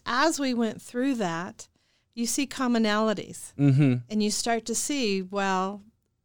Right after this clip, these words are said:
Speaker 1: the strength that you have, and you're going, "Okay, well, this is why I'm passionate about it.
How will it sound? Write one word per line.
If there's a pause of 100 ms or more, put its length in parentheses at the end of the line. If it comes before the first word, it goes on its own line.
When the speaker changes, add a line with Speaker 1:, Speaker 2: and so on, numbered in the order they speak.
(120)
Speaker 1:
the
strength
that
you
have,
and
you're
going,
"Okay,
well,
this
is
why
I'm
passionate
about
it.